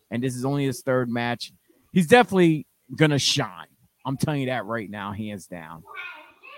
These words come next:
And there's a special meet and greet with none other than Big Gene Snitsky. It's not my fault. I wonder how things are gonna go down with this meet and greet.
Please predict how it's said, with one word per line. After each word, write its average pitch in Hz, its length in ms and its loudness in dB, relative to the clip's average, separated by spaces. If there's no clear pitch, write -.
And 214 1120 6
there's 262 160 4
a 285 80 4
special 302 440 6
meet 311 240 2
and 269 100 2
greet 156 300 4
with 285 180 2
none 285 260 4
other 277 260 4
than 262 300 2
Big 147 500 2
Gene 180 600 0
Snitsky. 190 800 0
It's 170 380 2
not 151 360 4
my 131 380 -2
fault. 131 500 -6
I 277 80 4
wonder 339 220 4
how 294 200 4
things 254 260 -4
are 226 100 -2
gonna 202 160 -4
go 175 180 -2
down 151 600 -6
with 147 180 -8
this 247 220 -2
meet 160 220 -6
and 131 100 -10
greet. 117 300 -12